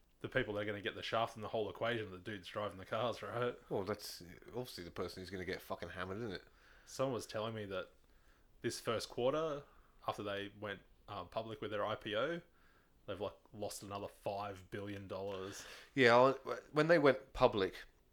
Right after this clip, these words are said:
Speaker 2: I think overnight, 'cause they went public at, like, thirty dollars a share or some-, I mean, I, don't
Speaker 1: Whatever
Speaker 2: quote me
Speaker 1: it,
Speaker 2: on the
Speaker 1: whatever
Speaker 2: figures,
Speaker 1: it was, yeah.
Speaker 2: but they lost, like, thirty-five, forty percent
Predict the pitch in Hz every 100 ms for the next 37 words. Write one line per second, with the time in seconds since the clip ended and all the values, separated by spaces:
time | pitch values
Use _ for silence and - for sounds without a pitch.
0 | _ _ - 113 - 123 123 123 110 107
1 | 110 107 90 - _ _ _ _ - 113
2 | 120 170 - 135 123 117 104 113 - -
3 | 120 110 95 104 104 92 87 - 107 104
4 | 92 139 - - - - - - 104 101
5 | 98 - - - - - - 127 104 113
6 | 107 98 139 117 101 95 104 95 113 101
7 | 104 110 - 120 117 110 120 117 - 110
8 | 98 - - - - - - - - -
9 | - 131 117 107 - 104 98 - 113 104
10 | 110 104 110 101